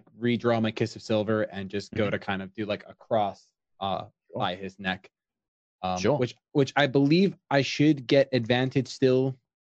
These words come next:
Speaker 1: because
Speaker 2: Uh,
Speaker 1: sneak
Speaker 2: you have
Speaker 1: attack
Speaker 2: an a-, uh, you don't get the advantage 'cause of the assassin thing, but you would get sneak attack because Agnes is within five feet of him.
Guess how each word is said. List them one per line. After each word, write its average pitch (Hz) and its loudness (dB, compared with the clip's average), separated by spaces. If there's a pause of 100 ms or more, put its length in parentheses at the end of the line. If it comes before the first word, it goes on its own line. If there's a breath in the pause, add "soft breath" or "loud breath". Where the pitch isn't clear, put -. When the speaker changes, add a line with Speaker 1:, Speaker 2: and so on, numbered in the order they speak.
(260)
Speaker 1:
because 113 -2
Speaker 2:
Uh, 110 6
Speaker 1:
sneak 110 2
Speaker 2:
you 131 0
have 127 6
Speaker 1:
attack 117 -2
Speaker 2:
an 92 -6 (840)
a-, - 0
uh, 101 2 (120)
you 135 -4
don't 156 6
get 196 6
the 185 4
advantage 165 2
'cause 139 0
of 131 -4
the 127 2
assassin 120 0
thing, 87 -2
but 104 2
you 101 0
would 135 2
get 156 -4
sneak 131 -4
attack - -4
because 110 -4
Agnes 104 -4
is 101 -8
within 98 -2
five 92 -2
feet 85 -2
of 62 -6
him. 60 -10